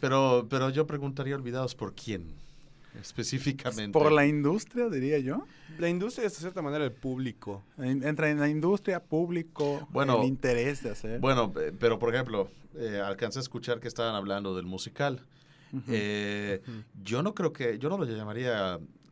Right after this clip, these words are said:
Speaker 1: al menos completamente olvidado, porque todavía se hacen musicales.
Speaker 2: Ah, sí, claro.
Speaker 1: Y si la industria no los ha olvidado es porque de alguna manera hay un cierto sector del público que no lo ha olvidado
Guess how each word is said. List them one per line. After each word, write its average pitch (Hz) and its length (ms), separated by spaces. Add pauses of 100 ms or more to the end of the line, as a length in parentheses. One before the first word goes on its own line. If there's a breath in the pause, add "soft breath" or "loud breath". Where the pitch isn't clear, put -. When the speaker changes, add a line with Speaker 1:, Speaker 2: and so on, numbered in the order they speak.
Speaker 1:
al 101 180
menos 117 300
completamente 98 600
olvidado, 104 440
porque 92 560 (420 soft breath)
todavía 160 400
se 113 140
hacen 98 180
musicales. 92 380
Speaker 2:
Ah, 147 40
sí, 131 80
claro. 123 260 (300)
Speaker 1:
Y 104 580
si - 420
la 104 300
industria 151 440
no 170 120
los 156 160
ha - 20
olvidado 131 340
es 131 120
porque 101 380
de 98 120
alguna 110 260
manera 107 440
hay 113 160
un 110 120
cierto 147 540
sector 110 360
del 104 100
público 104 440
que 104 140
no 104 340
lo 98 300
ha 90 160
olvidado 87 720